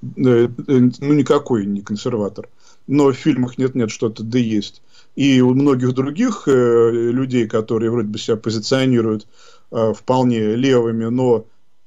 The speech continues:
не знаю, либо у них что-то пробивается, либо у их сценаристов. Тем не менее, найти примеры консерватизма очень редко, но можно. Последние годы, да,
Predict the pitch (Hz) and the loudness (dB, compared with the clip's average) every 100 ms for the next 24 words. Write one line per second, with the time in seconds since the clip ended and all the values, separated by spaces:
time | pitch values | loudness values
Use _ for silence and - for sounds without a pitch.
0 | - 127 135 127 123 113 120 139 147 131 | -10 -6 -4 -2 2 4 4 4 2 2
1 | 139 170 220 - 190 - 160 143 156 156 | 0 2 -2 -2 -6 -4 -6 -2 0 2
2 | 147 139 127 - 139 127 127 123 120 117 | 2 0 -6 -6 -4 -2 -4 -6 -6 -8
3 | - 127 131 147 208 - 156 - - - | -8 -4 -2 -2 -2 -6 -8 -10 -20 -10
4 | - 143 160 190 214 160 151 147 170 185 | -4 0 0 2 2 2 0 0 -2 -4
5 | 151 151 165 151 135 123 117 117 117 120 | -2 0 2 4 4 2 0 -2 -4 -8
6 | 143 - 120 110 127 127 127 170 165 131 | -14 -8 -6 -4 0 2 2 -2 0 0
7 | 120 151 135 139 147 156 147 139 143 110 | 2 0 0 -2 -2 -2 -4 -4 -2 -4
8 | 90 107 - - - - 135 131 220 214 | -6 -16 -20 -20 -20 -4 -2 0 0 2
9 | 180 175 175 165 120 | 2 4 2 2 -2